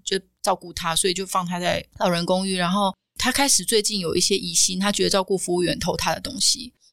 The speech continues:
Speaker 1: 然后他就跟他的女儿反映。那照顾服务员跟他说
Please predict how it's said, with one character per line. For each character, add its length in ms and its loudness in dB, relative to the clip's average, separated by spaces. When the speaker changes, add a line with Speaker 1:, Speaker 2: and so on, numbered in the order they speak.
Speaker 1:
然 120 0
后 60 0
他 80 2
就 100 -2
跟 140 2
他 100 2
的 120 2
女 160 -2
儿 160 0
反 200 -6
映。 220 -10
那 80 -4
照 160 4
顾 100 -2
服 160 -6
务 80 0
员 140 2
跟 140 2
他 260 -2
说 320 2